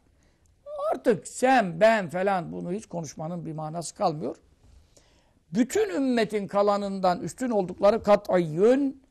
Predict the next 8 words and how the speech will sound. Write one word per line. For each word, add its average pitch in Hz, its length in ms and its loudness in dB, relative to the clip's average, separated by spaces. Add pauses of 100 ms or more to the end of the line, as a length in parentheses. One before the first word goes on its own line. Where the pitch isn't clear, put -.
(140)
kesin 180 340 -6
bir 156 60 -8
meseledir. - 540 -16 (580)
Zerre 208 520 2
kadar 233 240 -2
şüphe 175 260 -10
yoktur 151 280 -12
bunda. - 280 -16